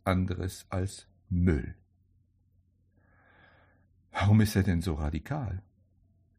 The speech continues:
Ist denn nicht zumindest etwas von all dieser Religiosität und persönliche Anstrengung dieser Leute anzuerkennen?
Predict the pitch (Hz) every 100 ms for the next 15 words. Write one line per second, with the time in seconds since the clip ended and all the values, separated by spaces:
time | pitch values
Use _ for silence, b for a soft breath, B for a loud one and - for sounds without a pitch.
0 | _ 110 - 107 107 113 104 - 113 101
1 | 92 85 - - 185 - - 87 71 -
2 | - - 92 95 98 98 92 90 104 90
3 | 90 82 82 92 92 95 92 95 92 95
4 | 95 82 - 110 107 101 90 - 98 98
5 | 90 92 104 98 98 113 117 117 - 110
6 | 107 98 98 95 92 95 110 160 202 202
7 | 185 - 123 - 127 123 104 -